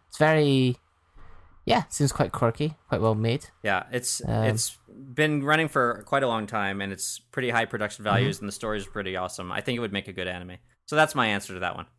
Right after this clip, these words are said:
Speaker 1: Nice. Something a bit more out of the box as well. So yeah, could be really good for that. Um, okay, and then that brings us to this week's topic, which is, uh, tropes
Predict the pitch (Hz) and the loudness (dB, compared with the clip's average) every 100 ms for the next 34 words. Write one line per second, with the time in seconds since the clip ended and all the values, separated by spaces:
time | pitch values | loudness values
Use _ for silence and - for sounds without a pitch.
0 | _ _ _ _ _ _ _ _ _ _ | _ _ _ _ _ _ _ _ _ _
1 | _ _ _ - - 143 - - 170 175 | _ _ _ -8 -4 -2 -2 -2 2 2
2 | 147 151 139 131 123 110 123 - - 110 | 2 2 2 2 2 0 0 0 -4 -2
3 | 113 110 - 110 120 131 - - - 120 | -2 -2 -4 -4 -2 -4 -6 -14 -6 -2
4 | 117 110 107 120 - 107 - - - - | -2 -2 -4 -6 -6 -8 -8 -14 -18 -18
5 | - - - - - _ - 117 113 117 | -18 -20 -20 -20 -20 _ -2 0 2 2
6 | 117 120 117 - - - 302 - - 147 | 0 -2 -4 -8 -4 0 0 -4 0 4
7 | 160 160 151 170 165 165 - - 160 156 | 4 4 2 2 0 -2 -2 0 2 2
8 | - 165 - 151 175 - 147 - 143 135 | 0 -2 2 2 2 0 -2 2 4 4
9 | 127 - - 127 123 - - 247 - - | 2 0 0 2 2 2 0 0 4 2